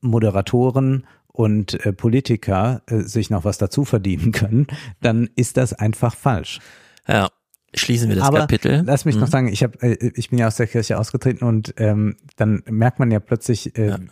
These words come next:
Speaker 2: was einem
Speaker 1: hoch die
Speaker 2: fehlt.
Speaker 1: <laughs> Nein, nein, was man bekommt.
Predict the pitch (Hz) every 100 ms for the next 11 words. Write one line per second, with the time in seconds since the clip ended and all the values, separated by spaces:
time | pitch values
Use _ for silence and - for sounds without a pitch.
0 | - 104 143 104 - 113 135 - _ -
1 | 123 147 151 - - 131 143 131 - -
2 | - 131 120 - 117 104 - 143